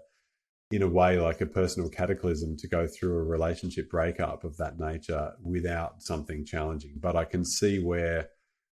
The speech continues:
like you say, the, the, the Tai Chi and Qigong practices became an anchor. That's what helped ground you. That's what helped. And I'm sure on the days that you were feeling particularly shit, that would have been like, "Okay, I need to just go do some Tai Chi for half an hour or an hour and just, you know,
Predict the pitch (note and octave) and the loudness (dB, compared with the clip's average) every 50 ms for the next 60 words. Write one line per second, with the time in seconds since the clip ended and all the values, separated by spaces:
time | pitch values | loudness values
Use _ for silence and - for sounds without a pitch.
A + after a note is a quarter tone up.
0 | _ - F#2+ E2 E2+ F2 D#2 - - F2+ E2 D2 D2+ D#2 - - F#2 - - - | _ 0 0 0 2 0 -2 2 2 4 4 2 0 -4 -4 -4 -4 -4 -4 0
1 | F#2+ F#2 F2+ F2 E2+ D#2 F2 - - - G#2 G#2 G2+ G2+ - - G2 F2+ F2 F2 | 2 2 2 2 0 -4 -6 -8 -2 2 4 4 4 4 2 2 2 2 2 0
2 | E2+ - - F#2+ F2 D#2 F#2 F2 F2 F2 F2 E2+ - F2+ F2+ F2 - - E2+ - | -2 -2 -2 -2 0 2 2 2 2 2 0 -2 0 -2 -2 -2 -2 -6 -6 -4
3 | F2 D#2 - - F#2 - - F2+ F#2 F#2 F2 - D#2 E2 E2 - - D2 C#2 D2+ | -6 -6 -6 -8 -10 -6 -4 -2 -2 -2 -2 -4 -6 -8 -10 -10 -10 -12 -8 -4
4 | F2 F2+ - - F#2+ F2+ F2+ F2 - - - F2+ E2+ E2 E2+ F2 F2 E2 D#2+ F2 | -4 -4 -2 -2 -2 0 -2 -4 -4 -4 -2 -2 0 0 0 0 0 0 -2 -2
5 | D#2+ F2 E2+ - - F2 - - F2+ F2 E2 - - _ _ _ _ _ _ _ | -2 -2 -4 -4 -8 -10 -6 -2 -2 -2 -2 -2 -8 _ _ _ _ _ _ _
6 | - G2 G2 F#2+ F#2 - - - A3+ G#3+ G#3+ G#3 G3 F#3 E3+ - - _ _ _ | 0 2 2 2 0 0 2 6 8 8 10 10 8 8 6 4 -6 _ _ _
7 | _ _ _ _ _ - G2+ G2 G2+ F2+ G#2+ G#2+ G#2+ A2 F#2+ F#2+ F#2+ G2 F#2 F2 | _ _ _ _ _ -2 0 2 4 6 8 8 10 8 8 6 2 2 0 0
8 | - - G#2 G2 F#2+ F#2 - - F2+ - - - - - B2+ B2 B2+ - G#2+ F#2 | 0 0 2 2 2 2 0 -2 -6 -10 -10 -8 -2 0 2 2 2 2 0 2
9 | F#2 F2 E2+ E2 D2+ - - F#2 F2 E2+ E2 - _ _ _ _ _ _ _ _ | 2 0 0 -2 -4 -6 -4 -2 -2 -2 -4 -6 _ _ _ _ _ _ _ _
10 | - - G#2+ G2+ G#2 F#2+ F#2 - G2 F#2 F2+ F2 E2+ E2+ E2 - - F#2 - - | 0 2 4 4 4 2 2 4 4 4 4 4 4 4 4 2 -2 -4 -2 0
11 | F2 D#2 D#2 D2+ - _ _ - F#2+ G2 G2+ G2 F#2+ - - F2 E2 E2 - - | 0 0 0 -2 -6 _ _ 0 0 2 4 4 2 2 0 -2 -4 -2 0 2
12 | F#2 F2 D#2+ F2 E2+ - F#2+ F2+ - F2+ E2+ E2 - F2+ F2 E2 - E2+ E2+ E2+ | 2 2 2 2 0 0 -2 -2 2 2 2 2 2 0 -2 0 0 2 2 2
13 | E2+ - F2+ F2 E2+ E2 E2 F2+ E2+ E2+ E2+ E2+ E2 E2 D#2+ D#2+ D2+ D#2 D#2 - | 0 0 -2 -4 -2 -2 -2 -2 -2 -2 -2 -2 -2 -2 -2 -2 -2 -4 -6 -6
14 | - - F2+ D#2+ D#2 D#2 D#2+ | -6 -6 -4 -4 -2 -4 -4